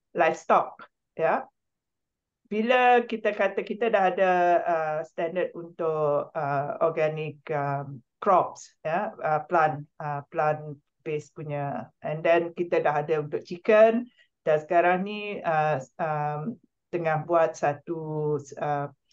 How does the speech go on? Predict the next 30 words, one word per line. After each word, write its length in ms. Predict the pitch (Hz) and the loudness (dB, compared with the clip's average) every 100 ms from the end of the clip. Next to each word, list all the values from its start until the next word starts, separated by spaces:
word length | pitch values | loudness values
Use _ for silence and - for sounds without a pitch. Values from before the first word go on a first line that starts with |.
| _ _ _ _ - | _ _ _ _ -8
ah, 240 | 147 139 | -4 -4
apa, 240 | 151 208 202 | -2 -2 0
projek 560 | 185 170 190 175 - | 2 4 4 2 0
di, 320 | 170 165 156 | -4 -4 -4
di 100 | 151 170 | 0 0
Sarawak 400 | 165 170 170 160 | 4 4 4 4
lah 140 | 185 170 | 2 0
untuk, 500 | - - 156 139 - - | -8 -6 -2 -2 -2 -4
ah, 260 | 151 151 147 | -4 -4 -6
kickstart 580 | - 175 - 196 151 147 | -4 -4 -2 2 2 2
livestock 640 | 160 156 - 165 147 - - | -2 -2 -4 -2 -2 -4 -8
organic 480 | 151 151 151 143 147 | -2 -2 -4 -10 -10
ni. 160 | 127 | -6
Dalam 320 | 120 185 247 262 | 0 2 2 0
sistem 380 | 240 233 190 | -4 0 0
organik, 580 | 180 175 170 165 214 233 _ _ _ - | -2 0 -2 -2 -6 -8 _ _ _ -6
memang 400 | 185 185 226 233 | 0 2 2 2
tak 160 | 190 180 | -2 0
boleh 380 | 214 214 208 202 | 0 2 0 -2
guna 600 | 196 185 190 202 294 - - | -4 -2 0 2 0 -2 -6
G 180 | 190 175 | 0 2
M 160 | 175 | 2
O. 300 | - 147 - _ _ _ _ _ _ - | -2 -6 -8 _ _ _ _ _ _ -10
Ya. 280 | 170 254 330 _ _ _ _ - | -4 -4 -6 _ _ _ _ 0
Yang 260 | 185 190 220 | 2 4 2
ni 120 | 254 269 | 0 -2
kita 320 | - 202 208 | -4 -4 -4
kena 320 | 202 190 185 180 | -2 -2 0 0
tahu, 640 | 175 180 226 240 190 170 165 196 | 2 6 6 6 4 2 -2 -10
ya. 320 | - 190 220 | -2 0 0